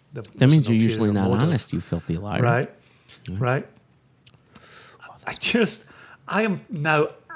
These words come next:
Speaker 1: actively searching out twenty-three gallon cask <laughs> attributes in this.
Speaker 2: Yeah.
Speaker 1: And
Speaker 2: Yeah, it doesn't
Speaker 1: I'm
Speaker 2: exist.
Speaker 1: not finding them. And I feel,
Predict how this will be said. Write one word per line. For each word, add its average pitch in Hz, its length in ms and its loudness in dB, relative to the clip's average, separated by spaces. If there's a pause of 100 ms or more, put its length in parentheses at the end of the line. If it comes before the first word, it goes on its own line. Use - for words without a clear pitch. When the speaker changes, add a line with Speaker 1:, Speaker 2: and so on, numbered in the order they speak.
Speaker 1:
actively 147 720 -2
searching 131 800 -2
out 127 320 -2 (480)
twenty-three 131 1080 -6
gallon 117 520 -4 (120)
cask - 760 -2 (280)
<laughs> - 280 -12
attributes 135 800 2
in 147 200 0
this. 185 440 0 (280)
Speaker 2:
Yeah. 151 180 -8 (140)
Speaker 1:
And 170 440 -4 (360)
Speaker 2:
Yeah, - 100 -8
it - 80 -10
doesn't 151 220 -2
Speaker 1:
I'm 151 60 -2
Speaker 2:
exist. 151 240 -2
Speaker 1:
not 170 360 -2 (300)
finding 208 600 4
them. 120 340 0
And 147 480 -4 (920)
I - 80 -18
feel, 185 640 -2